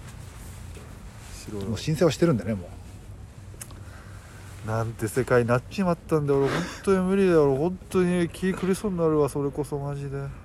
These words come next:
Speaker 2: そんなもん夜はいつも出歩いてなんか飯食ってたんですか、じゃあ。
Speaker 1: いや、その、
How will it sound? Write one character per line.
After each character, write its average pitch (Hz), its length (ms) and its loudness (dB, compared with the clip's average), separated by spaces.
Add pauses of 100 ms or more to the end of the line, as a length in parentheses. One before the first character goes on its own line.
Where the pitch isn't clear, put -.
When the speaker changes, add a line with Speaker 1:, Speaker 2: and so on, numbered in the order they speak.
(140)
Speaker 2:
そ - 260 2
ん 285 140 6
な 262 100 12
も 226 80 12
ん 170 60 12
夜 240 240 12
は 147 100 12
い 127 60 8
つ - 140 6
も 143 60 10
出 143 220 12
歩 196 80 8
い 196 60 6
て 185 80 8
な 170 80 10
ん 180 40 4
か 131 60 6
飯 131 160 4
食 - 80 -8
っ - 40 -14
て 269 100 -6
た 139 60 4
ん - 20 2
で 104 60 -4
す - 60 -14
か、 104 80 -4
じ 92 60 -8
ゃ 90 40 -12
あ。 - 800 -14
Speaker 1:
い 143 40 2 (180)
や、 120 60 0
そ 147 160 2
の、 160 180 2